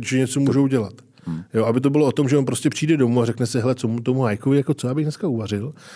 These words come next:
Speaker 1: Aby to bylo. A teď to funguje tak, že prostě v pondělí máme hodinu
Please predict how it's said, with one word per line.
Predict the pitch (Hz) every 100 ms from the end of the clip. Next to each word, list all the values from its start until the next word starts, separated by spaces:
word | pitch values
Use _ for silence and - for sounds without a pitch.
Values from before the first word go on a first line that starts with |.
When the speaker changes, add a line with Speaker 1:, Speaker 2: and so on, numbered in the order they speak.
| - -
Speaker 1:
Aby | 110
to | 131
bylo. | 143 131 104 - _ _ _ - - -
A |
teď | 117 117
to | 127
funguje | 139 143 160
tak, | 147 123
že | 127
prostě | 123 - 139
v |
pondělí | 135 131 143
máme | 151 170 135
hodinu | 107 110 107 135